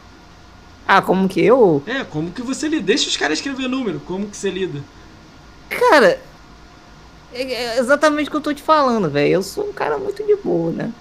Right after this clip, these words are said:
Speaker 2: Mas
Speaker 1: Eu, eu não sei se deu,
Speaker 2: mas
Speaker 1: eu não,
Speaker 2: você
Speaker 1: não
Speaker 2: tem
Speaker 1: sei se
Speaker 2: gente
Speaker 1: deu
Speaker 2: bloqueada. Então, e aí? Que situação é essa aí? Que, como, quando que o
Speaker 1: Não,
Speaker 2: Fabrício
Speaker 1: você, eu,
Speaker 2: passa de um cara
Speaker 1: eu não
Speaker 2: que
Speaker 1: falei
Speaker 2: ele lê
Speaker 1: quanto.
Speaker 2: Não,
Speaker 1: Eu não
Speaker 2: eu
Speaker 1: falei
Speaker 2: sei.
Speaker 1: quanto.
Speaker 2: Mas você tem gente bloqueada?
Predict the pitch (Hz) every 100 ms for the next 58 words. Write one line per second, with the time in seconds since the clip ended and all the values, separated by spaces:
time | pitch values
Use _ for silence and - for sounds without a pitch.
0 | - - - - - - 208 220 226 240
1 | 262 269 262 262 262 156 160 247 240 175
2 | 233 185 175 190 240 185 202 208 277 320
3 | 254 175 151 151 151 170 202 202 214 180
4 | 143 - - 190 - 196 170 214 214 175
5 | 147 143 156 139 131 - - 180 233 233
6 | 208 269 294 269 240 254 190 139 180 175
7 | 165 170 214 175 160 202 196 190 170 190
8 | 247 269 262 277 190 269 269 247 196 139
9 | - - - 170 151 156 170 170 208 165
10 | 415 185 - - - - - 156 160 156
11 | - - - - 175 175 240 220 196 196
12 | 190 175 196 233 185 143